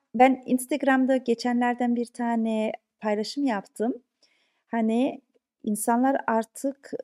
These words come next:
kalıplarla konuşmaya başladı Almancayı. Instagram paylaşımımda da öyle bir tane,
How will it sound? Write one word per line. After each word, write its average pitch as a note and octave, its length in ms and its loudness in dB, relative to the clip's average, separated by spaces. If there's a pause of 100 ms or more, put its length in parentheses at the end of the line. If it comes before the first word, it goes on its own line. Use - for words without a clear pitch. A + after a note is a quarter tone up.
(460)
kalıplarla A#4 640 4
konuşmaya G3+ 560 0
başladı F#3 460 0
Almancayı. E3+ 760 -6 (1400)
Instagram C4 580 2
paylaşımımda B3+ 800 2
da C4 300 0
öyle A#3+ 340 2
bir A#3+ 220 -2
tane, A3 600 -2